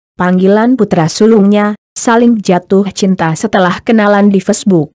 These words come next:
"Anaknya itu, Ilaria, ramah, halus juga,"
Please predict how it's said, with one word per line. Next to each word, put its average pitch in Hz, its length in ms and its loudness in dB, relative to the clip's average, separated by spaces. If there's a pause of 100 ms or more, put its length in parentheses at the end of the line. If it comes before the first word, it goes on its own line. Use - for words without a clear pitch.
(440)
"Anaknya 185 560 0
itu, 262 400 0 (160)
Ilaria, 208 720 2 (160)
ramah, 208 480 -2 (240)
halus 196 400 0
juga," 190 480 0